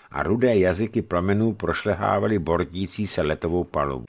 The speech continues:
Dvacet tři minuty po zásahu vrak lodi s hrozivým sykotem unikající páry a vzduchu zmizel pod hladinou. Spolu s ním kontradmirál Malinix, velitel lodi kapitán Wildsea,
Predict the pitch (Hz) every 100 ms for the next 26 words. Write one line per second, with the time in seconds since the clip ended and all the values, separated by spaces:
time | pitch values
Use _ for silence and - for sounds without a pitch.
0 | - - 95 - 139 - - 135 135 131
1 | 135 131 123 123 120 - 82 71 69 82
2 | 80 92 113 92 69 69 90 98 123 117
3 | 87 - 104 127 123 123 120 - 107 113
4 | 120 120 107 87 76 73 76 76 90 92
5 | 92 69 67 78 - 98 - - - -
6 | _ - 76 90 73 95 90 85 67 67
7 | 65 58 55 53 52 _ _ - - -
8 | - _ - - 131 131 - 131 135 131
9 | 123 110 110 110 110 117 117 113 113 98
10 | 90 87 69 - - - - _ - _
11 | _ 80 98 107 117 104 95 95 95 107
12 | - - 98 - 104 104 85 73 65 -
13 | _ _ - 78 85 80 - - 101 98
14 | 107